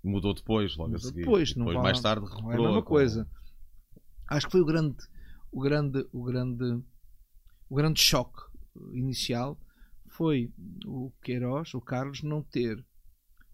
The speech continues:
Speaker 2: tido da parte da administração do Florentino, e o Valdano ajudava muito o Queiroz,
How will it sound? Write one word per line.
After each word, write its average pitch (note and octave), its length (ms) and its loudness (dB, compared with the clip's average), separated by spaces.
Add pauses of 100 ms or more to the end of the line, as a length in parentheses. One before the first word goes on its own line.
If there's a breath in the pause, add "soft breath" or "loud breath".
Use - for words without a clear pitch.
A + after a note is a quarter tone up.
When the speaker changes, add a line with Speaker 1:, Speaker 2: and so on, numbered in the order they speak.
(1200)
Speaker 2:
tido D#3 320 0 (1120)
da B2+ 160 0
parte - 720 0
da B2+ 120 -8
administração A#2+ 440 -4
do A2 80 -4
Florentino, A#2 540 -8 (200)
e B2+ 60 -2
o A#2+ 40 2
Valdano B2 340 2
ajudava A#2+ 340 -2
muito C#3 260 -4
o - 40 -10
Queiroz, A#2+ 380 -6